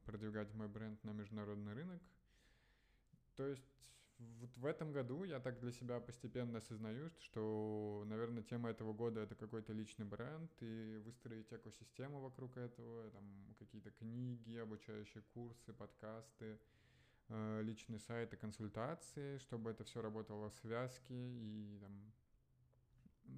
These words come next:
то есть делиться и помогать людям в том, в чем я хорошо разбираюсь. И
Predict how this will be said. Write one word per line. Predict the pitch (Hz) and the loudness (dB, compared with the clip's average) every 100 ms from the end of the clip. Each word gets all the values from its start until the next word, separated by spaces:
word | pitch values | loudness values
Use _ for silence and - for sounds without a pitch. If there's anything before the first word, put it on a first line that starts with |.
| 123 | -2
то | |
есть | 117 101 | -2 0
делиться | 107 113 143 - 127 | 2 2 0 -2 -2
и | |
помогать | 117 117 113 113 117 120 | 0 0 2 2 0 -2
людям | 117 113 110 107 | -2 0 0 -2
в | - - | -2 0
том, | 113 113 110 | 0 0 -4
в | |
чем | - 110 | -4 0
я | 107 107 | 0 0
хорошо | 110 107 - | -2 -4 -2
разбираюсь. | 107 101 107 127 185 170 - - - - - - - - - | -4 -2 0 0 -2 -6 -10 -20 -20 -20 -20 -20 -20 -20 -10
И | 127 127 139 143 | -4 -2 -2 -2